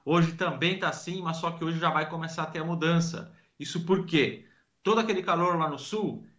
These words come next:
é por conta de uma área de baixa pressão. Aquela que eu sempre falo aqui, ó, que se forma ali no Paraguai, norte da Argentina, você sabe. Então, ela tá formando lá também e vai dar origem a uma nova área de baixa pressão, uma nova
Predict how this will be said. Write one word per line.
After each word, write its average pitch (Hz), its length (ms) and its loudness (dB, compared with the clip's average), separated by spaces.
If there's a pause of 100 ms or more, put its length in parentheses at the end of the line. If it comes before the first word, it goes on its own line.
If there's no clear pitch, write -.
é 139 100 -6
por 156 240 -6
conta 170 320 0
de 151 100 -4
uma 156 120 4
área 165 120 4
de 165 60 0
baixa 165 260 2
pressão. 180 680 -4
Aquela 220 400 -2
que 226 60 -4
eu 208 40 -2
sempre 208 240 -4
falo 202 220 2
aqui, 202 240 -4
ó, 190 60 0
que - 100 -10
se 170 100 -10
forma 175 340 -2
ali 180 60 -2
no 170 120 -4
Paraguai, 156 840 2 (460)
norte 165 280 -2
da 151 80 -4
Argentina, 135 760 -4
você - 160 -16
sabe. 139 380 -2 (580)
Então, - 160 -2
ela 165 140 2
tá 190 180 2
formando 196 480 -2
lá 185 120 2
também 190 500 -4
e - 20 -4
vai 190 220 0
dar 185 140 0
origem 190 420 -4
a 185 80 -6
uma 180 220 -2
nova 190 240 2
área 185 100 0
de 185 80 -8
baixa 180 180 -4
pressão, 190 440 -2
uma 190 200 0
nova 214 640 4